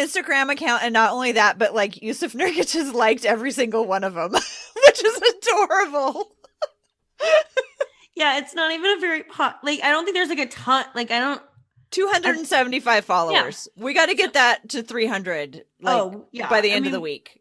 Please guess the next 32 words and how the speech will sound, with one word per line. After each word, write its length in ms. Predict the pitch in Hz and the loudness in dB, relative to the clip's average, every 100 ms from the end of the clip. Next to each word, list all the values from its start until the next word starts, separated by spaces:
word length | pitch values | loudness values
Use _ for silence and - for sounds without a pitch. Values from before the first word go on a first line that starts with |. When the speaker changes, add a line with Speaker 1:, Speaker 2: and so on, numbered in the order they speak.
| - | -10
Speaker 1:
Come 160 | 269 | -4
on, 120 | 196 | -4
Speaker 2:
there 140 | 180 311 | 0 0
Speaker 1:
people. 160 | 339 | 2
Speaker 2:
needs 160 | 294 262 | 0 0
to 60 | 269 | -2
Speaker 1:
Let's 40 | |
Speaker 2:
be, 60 | 262 | -2
like, 80 | 240 | -2
Speaker 1:
do 60 | 233 | -2
Speaker 2:
a 20 | |
Speaker 1:
this. 80 | 220 | -2
Speaker 2:
million 360 | 208 202 202 | -4 -4 -8
followers 540 | 208 202 190 190 196 214 | -2 -2 0 -4 -6 -8
for 60 | |
that 140 | 240 202 | -6 -6
account, 320 | 196 208 - | -4 -8 -8
'cause 160 | 214 208 | -12 -2
that, 280 | 226 220 | 0 0
Speaker 1:
<laughs> 60 | 233 | -6
Speaker 2:
those 200 | 233 240 | -10 -6
cats 260 | 269 254 254 | 0 0 -2
are 160 | 247 | -10
so 480 | 247 - - 226 247 | -10 -16 -8 -4 -4
cute. 420 | - 202 175 190 _ - - _ - | -6 -8 -8 -10 _ -20 -20 _ -8
And 420 | 269 277 294 311 302 | -4 -2 -4 -6 -10
rumor 400 | 226 269 294 339 | -10 -8 -4 -4
has 340 | 277 247 226 208 | -2 -2 -2 -4
it, 180 | 190 - | -6 -6
I 80 | 208 | -6
have 100 | 220 | -6
heard 500 | 214 226 220 208 | -6 -4 -4 -8